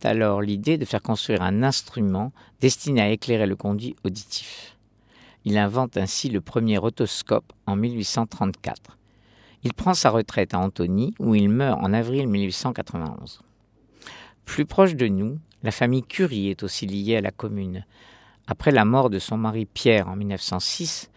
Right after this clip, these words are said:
Marie achète avec ses descendants, Frédéric et Irène Joliot-Curie, un terrain à Antony dans les années trente, en lisière du parc de Sceaux,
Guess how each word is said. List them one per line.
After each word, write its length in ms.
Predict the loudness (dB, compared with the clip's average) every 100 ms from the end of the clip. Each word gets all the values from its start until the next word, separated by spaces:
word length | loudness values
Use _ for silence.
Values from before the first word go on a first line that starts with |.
| -20 -20 _
Marie 360 | 2 2 0 -2
achète 400 | -2 0 0 0
avec 200 | -2 -2
ses 200 | -4 -4
descendants, 680 | -2 -2 2 0 0 -6 -8 _
Frédéric 640 | -8 -4 -2 -2 -4 -4
et 60 |
Irène 340 | -4 -2 -2 -2
Joliot-Curie, 680 | -4 -4 -6 -8 -10 -10 -14 _ _ -20 _ 0
un 100 | 0
terrain 400 | 4 4 4 2
à 120 | 0
Antony 580 | 0 0 0 2 2 0
dans 120 | 0
les 220 | 0 0 0
années 280 | 0 0 -2 -12
trente, 500 | -4 -2 -2 -8 -20 -20 -20 _ _
en 120 | 2
lisière 540 | 4 0 0 0 0
du 120 | -2 2
parc 240 | 2 2
de 120 | -2
Sceaux, 400 | -2 -4 -6 -6